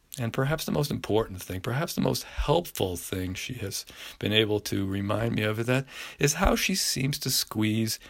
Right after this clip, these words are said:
every drop out of life every day. Brenna essentially has two gears, overdrive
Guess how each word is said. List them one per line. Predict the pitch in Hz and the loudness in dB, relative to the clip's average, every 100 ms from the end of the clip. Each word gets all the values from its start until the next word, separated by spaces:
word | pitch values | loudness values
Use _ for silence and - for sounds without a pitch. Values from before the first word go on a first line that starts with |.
| - _ - | -20 _ 2
every | 127 135 135 139 147 | 4 4 2 0 2
drop | 107 101 107 - | 2 4 2 2
out | 101 | 0
of | 113 | 0
life | 113 90 87 - - | -2 -2 -2 -6 -10
every | 92 87 92 | -8 -4 -4
day. | 87 80 78 69 - _ _ _ _ _ _ _ _ _ - - - - | -4 -4 -8 -10 -14 _ _ _ _ _ _ _ _ _ -20 -18 -18 -4
Brenna | - 120 120 | 4 6 6
essentially | 110 104 101 - 90 | 4 2 0 -2 -2
has | 85 82 | -4 -6
two | - - 123 123 | -4 0 2 2
gears, | 117 110 104 80 - - _ _ _ _ | 2 0 0 -2 -4 -6 _ _ _ _
overdrive | - 127 156 147 151 151 160 175 | 4 4 4 2 2 4 2 0